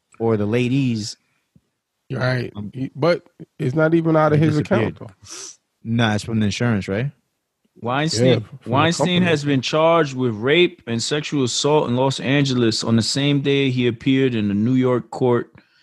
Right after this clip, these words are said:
Speaker 3: in a separate case. <laughs>
Speaker 1: Wow.
Speaker 3: So he was at another, another, he was in Los Angeles. Wait.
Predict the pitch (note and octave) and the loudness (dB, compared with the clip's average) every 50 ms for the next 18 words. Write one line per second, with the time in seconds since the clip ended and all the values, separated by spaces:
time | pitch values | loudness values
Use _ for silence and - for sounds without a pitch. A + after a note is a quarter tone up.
0 | _ _ _ _ _ _ _ _ _ - B2 B2+ A#2+ A2+ - - - - D3+ D3 | _ _ _ _ _ _ _ _ _ 0 2 2 2 2 0 0 2 2 0 0
1 | - C3+ A#2+ - - - - G#2+ F#2+ - - - - - - - - - - - | 0 -2 -2 -2 -2 -4 -4 -2 -2 -2 -4 -6 -8 -8 -8 -8 -8 -6 -6 -6
2 | - - - G3 F#2 F2 F2 E2+ F2 E2+ E2+ E2 E2 E2 E2 D#2+ D#2 E2+ F#2 - | -4 0 0 0 0 0 -4 -4 -4 -4 -4 -6 -6 -6 -6 -8 -8 -10 -12 -6
3 | - D#3+ D#3 D3+ D3+ D3 C3+ C#3 C3 A#2+ A#2+ A2+ A#2+ C3+ D3+ D#3+ F3 F3 - - | -4 -2 0 0 0 0 0 0 0 0 0 -2 0 0 0 2 0 0 -2 -4
4 | - _ _ _ - B2+ C3 C3+ D3+ D#3+ E3 E3+ E3 D#3+ - - C#3 C#3+ D#3 D3 | -8 _ _ _ -6 -4 -2 0 0 0 0 0 0 0 0 -2 -2 0 0 0
5 | C#3+ C3+ B2+ C3 C#3 D#3+ F3 E3+ - E3 D#3 D3 C#3+ C3+ C3+ C3 C3 C3+ C#3+ D#3 | 0 -2 0 0 0 0 0 -2 -2 -4 -4 -4 -4 -4 -4 -4 -4 -4 -4 -6
6 | - - - - - _ A2 A#2 G#2 E2+ - | -8 -12 -16 -20 -16 _ -4 -4 -4 -4 -6